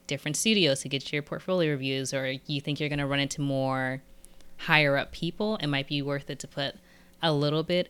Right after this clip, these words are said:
uh, more effort into it, just because, like, I know I tend to get a lot of business cards, and then I,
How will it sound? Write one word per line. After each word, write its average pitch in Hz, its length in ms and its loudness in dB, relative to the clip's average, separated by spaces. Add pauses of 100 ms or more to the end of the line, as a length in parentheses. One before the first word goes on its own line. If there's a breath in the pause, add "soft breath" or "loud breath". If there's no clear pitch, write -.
uh, 160 440 2
more 160 400 0
effort 220 340 -2
into 247 300 0
it, 233 120 0
just 156 240 2
because, 143 640 -2 (380 soft breath)
like, 147 180 2
I 170 80 10
know 165 160 6
I 151 260 4 (220)
tend 156 180 0
to 143 40 0
get 135 120 -2
a 139 80 0
lot 135 200 0
of 127 80 -6
business 143 340 -2
cards, 180 420 0
and 147 140 0
then 139 100 0
I, 131 140 -4